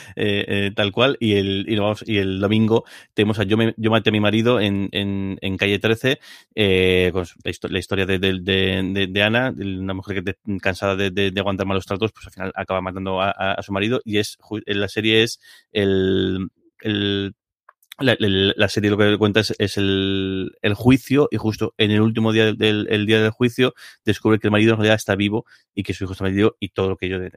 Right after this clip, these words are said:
y todo lo que ello, eh, conlleva. Tiene muy buena pinta esta serie.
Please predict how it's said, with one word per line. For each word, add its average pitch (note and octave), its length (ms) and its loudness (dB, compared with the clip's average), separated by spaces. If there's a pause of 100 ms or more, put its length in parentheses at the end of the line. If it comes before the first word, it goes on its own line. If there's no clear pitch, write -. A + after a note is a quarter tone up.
(140)
y G2 140 -4
todo G2 100 -2
lo F#2+ 80 -2
que F#2+ 80 -2
ello, F#2 440 -2 (140)
eh, G2 400 -10
conlleva. G2 320 -6 (800)
Tiene A2+ 160 -4
muy A2 100 -2
buena G2+ 160 -4
pinta F#2+ 200 -14
esta - 120 -18
serie. - 240 -20